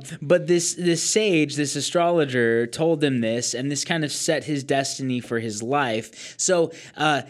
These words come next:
Speaker 2: his dad tried to keep him inside the temple because the, the advisor said if he goes outside and he sees the, the suffering and the poor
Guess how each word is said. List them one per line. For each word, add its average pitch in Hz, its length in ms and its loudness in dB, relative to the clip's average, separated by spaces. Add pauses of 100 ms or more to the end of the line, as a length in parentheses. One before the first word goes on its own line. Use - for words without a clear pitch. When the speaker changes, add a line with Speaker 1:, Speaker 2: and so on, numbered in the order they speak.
Speaker 2:
his 160 260 -2
dad 156 840 0
tried 180 340 -2
to 160 40 -4
keep 190 320 -6
him 135 220 -2
inside 147 760 -4
the 127 80 -10
temple 120 800 -4 (300)
because 160 640 -4
the, 143 240 -4
the 131 200 -6
advisor 151 500 -2
said 127 220 -4
if 107 120 -8
he 202 160 -6
goes 208 240 0
outside 135 600 -2
and 110 140 -14
he 170 200 -10
sees 170 600 -4
the, 110 360 -4 (140)
the 107 180 -6
suffering 139 760 -2
and 107 160 -6
the 110 80 -8
poor 131 720 0